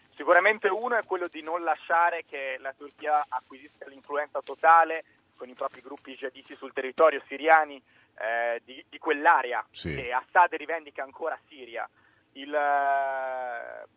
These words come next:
Speaker 1: il secondo motivo probabilmente è anche quello di assicurarsi una presenza di Assad in quell'area, forse anche, eh,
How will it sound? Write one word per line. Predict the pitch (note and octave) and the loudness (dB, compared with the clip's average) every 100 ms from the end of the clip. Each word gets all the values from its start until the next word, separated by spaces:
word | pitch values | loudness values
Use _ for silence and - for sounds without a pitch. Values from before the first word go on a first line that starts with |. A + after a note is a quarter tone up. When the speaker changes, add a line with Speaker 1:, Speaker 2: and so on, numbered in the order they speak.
| _ | _
Speaker 1:
il | - - | -20 -12
secondo | C#3+ - A3+ G#3+ | -8 -2 0 0
motivo | G3+ G3+ G#3+ A#3+ A#3 - | -6 -8 -12 -2 0 0
probabilmente | F#3 F3+ F3 F3 F#3 F#3+ G3+ G3 F#3 | 0 2 2 -2 -6 -8 -8 -8 -6
è | |
anche | E3 D#3 D#3 | -6 -6 -12
quello | D#3 E3+ E3 | -6 -6 -6
di | D#3+ | -8
assicurarsi | D3+ - - E3+ F#3 F3 E3 | -12 -12 -14 -4 -2 -2 -8
una | D3+ | -8
presenza | - C3+ F3 F#3+ B2+ _ B2 A2 - _ _ _ _ _ | -8 -4 0 0 -2 _ -8 -8 -10 _ _ _ _ _
di | - A#2+ | -16 -16
Assad | - - D3 C3+ - A#2+ - | -4 2 2 2 -4 -8 -10
in | C3 | -16
quell'area, | B2+ D3+ D3+ F#3 F#3+ F3 E3+ D#3+ - _ _ _ _ | -6 -2 4 6 6 4 2 0 -4 _ _ _ _
forse | A3 B3 A#3 _ A3 G#3+ - | -2 -2 -2 _ -10 -10 -6
anche, | F#3 G3+ G#3 F3 - C#3+ | -6 -6 -8 -14 -14 -12
eh, | A#2+ | -12